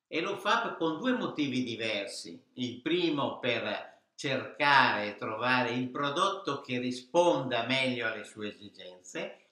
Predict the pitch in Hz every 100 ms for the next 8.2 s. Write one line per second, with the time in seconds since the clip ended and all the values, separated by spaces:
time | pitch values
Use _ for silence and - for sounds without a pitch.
0 | - 180 185 170 160 160 160 - 196 190
1 | _ _ _ 170 165 151 139 - 180 226
2 | 226 196 143 - 160 175 170 156 131 120
3 | 143 135 - - _ _ - 127 117 113
4 | 110 107 110 110 151 160 - _ _ _
5 | 120 135 - 175 185 214 - 175 190 208
6 | 220 214 208 190 202 196 190 - 175 175
7 | 160 160 156 147 135 - 180 135 - -
8 | -